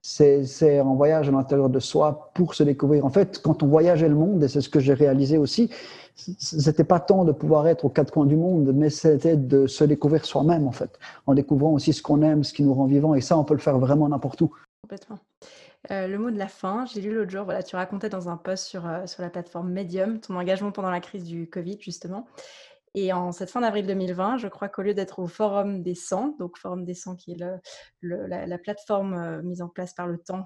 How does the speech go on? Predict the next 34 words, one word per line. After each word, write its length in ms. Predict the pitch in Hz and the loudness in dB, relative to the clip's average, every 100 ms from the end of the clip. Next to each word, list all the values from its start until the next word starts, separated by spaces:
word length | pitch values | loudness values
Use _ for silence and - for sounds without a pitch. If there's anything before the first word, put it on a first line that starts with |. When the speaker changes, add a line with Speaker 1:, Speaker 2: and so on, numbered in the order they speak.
| _ | _
Speaker 2:
qui, 320 | - 175 185 | -14 -10 -8
euh, 280 | 190 190 185 180 - | -8 -8 -10 -14 -6
met 140 | 220 | -2
en 60 | 214 | -2
lumière 360 | 214 208 208 | -2 -2 -4
les 80 | 185 | -8
cent 180 | 180 196 | -12 -12
personnalités 640 | 190 - 180 180 190 175 175 175 | -14 -12 -14 -12 -10 -10 -10 -8
romandes 340 | 196 190 185 | -6 -6 -8
qui 100 | - | -14
feront 200 | _ 180 | _ -14
la 100 | 170 | -12
Suisse 260 | 175 - 180 | -12 -14 -12
de 80 | 180 | -10
demain, 300 | 175 170 240 _ _ - | -8 -10 -12 _ _ -2
et 60 | 220 | 0
ben 80 | |
à 40 | 220 | 0
ce 140 | 240 | -2
moment-là, 260 | 247 220 240 | -2 -2 -2
tu 140 | 220 | -8
te 40 | - | -14
trouvais 300 | - 202 196 | -8 -4 -2
non 140 | 214 | -2
pas 100 | 247 | -4
au 40 | |
Forum 260 | 233 220 208 | -6 -4 -4
des 80 | 202 | -6
cent, 240 | - 208 | -4 -4
mais 100 | 220 | -2
au 80 | 185 | -4
H 220 | 196 - | -4 -6
U 20 | |
G, 340 | 190 175 202 | -6 -4 -4